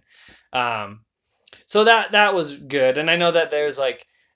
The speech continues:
there's, you know, other Catholic workers who are, who, you know, part of their activism, part of, like, their work is, is, um, you know, agitating in the church. Uh, and so I think that's, that's a way that,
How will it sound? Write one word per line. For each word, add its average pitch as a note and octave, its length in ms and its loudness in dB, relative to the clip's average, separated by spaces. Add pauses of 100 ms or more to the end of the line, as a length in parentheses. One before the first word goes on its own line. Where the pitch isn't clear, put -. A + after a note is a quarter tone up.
there's, B2+ 600 -6
you C3+ 120 -10
know, C3 100 -6
other C#3 220 -2
Catholic B2+ 460 -6
workers A#2+ 420 -6
who B2+ 180 -10
are, A2 440 -8
who, B2 580 -8 (540)
you D3 140 -12
know, C3+ 80 -4
part D#3 260 0
of D3 60 -2
their C3 200 -2
activism, B2 580 -8
part B2 200 -8
of, A#2 140 -8
like, A2+ 200 -10
their A#2 220 -6
work A2+ 760 -6
is, A2+ 540 -10
is, A#2 400 -12
um, G#2+ 380 -16 (100)
you C3 140 -12
know, B2 120 -8
agitating A#2 680 -6
in G#2+ 120 -16
the A2+ 80 -18
church. - 640 -14
Uh, A#2 380 -10 (800)
and G3 120 -2
so A3+ 140 4
I G#3+ 100 4
think A3 200 -2
that's, E3 320 2
that's D#3+ 400 -4
a E3 100 -2
way D3+ 280 -2
that, C#3 240 -4